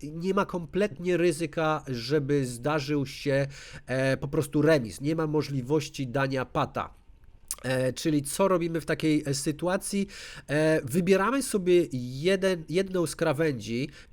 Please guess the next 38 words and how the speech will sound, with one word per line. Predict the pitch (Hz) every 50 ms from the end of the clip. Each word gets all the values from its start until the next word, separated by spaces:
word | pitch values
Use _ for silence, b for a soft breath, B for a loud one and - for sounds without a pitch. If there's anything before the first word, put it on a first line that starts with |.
| -
W | - -
tym | - 190 180
wypadku | 165 175 175 170 160 143 - - 156
będzie | 139 156 151 139 135 151
to | 143 147 156 143 143 143 -
linia | 135 135 139 170 156 139 139 123
H, | 123 - - 185 196 220 226 202
albo | 156 160 160 147 143 135
tutaj | - 160 - 156 143
ósma | - 165 165 175 - 156 143 131
linia. | 139 170 214 214 208 196 185 185 -
Wybieramy | 139 120 180 175 185 175 180 165 160 147
sobie | - 165 147 143 143
linię, | 147 165 156 147 147 139 135 127 -
e, | 127 123 123 127
H | - - - 165 165 202 262 190 B B B B B -
i | - 139
teraz | - 202 202 202 180 -
to, | - - 240
co | 247 - 247
musimy | 196 190 180 - - 190 180 156
zrobić, | 135 143 160 180 170 147 160 196 208 - -
to | - 160 160 - -
odciąć | - 170 208 208 - - - - 185 185 165 -
tego | - 175 160 151 160
króla. | 143 - - 165 170 151 131 113 104
Czyli | - 151 156 156
robimy | 160 170 175 214 226 254
to | 240 220 190
w | -
ten | - 196 175
sposób. | - - - 185 160 135 131 - 120 104 107
Jedziemy | 120 143 147 135 139 170 196 226 269 269
wieżą | 185 160 190 185 165 147 175 170
na | 156 165 156
D | 131 120 160 165
jeden, | 165 160 143 120 104 117 117 135 180 B B B B B B -
a | 127 135 139 139 143 143 143 139 143 143 139